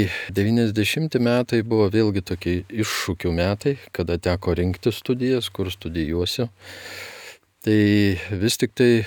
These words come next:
norėjau turėti profesiją,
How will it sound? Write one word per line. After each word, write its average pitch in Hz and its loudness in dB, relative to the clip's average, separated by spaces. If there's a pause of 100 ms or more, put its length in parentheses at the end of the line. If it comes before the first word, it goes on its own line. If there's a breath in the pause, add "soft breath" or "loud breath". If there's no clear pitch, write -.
(220 loud breath)
norėjau 95 0
turėti 101 0
profesiją, 113 2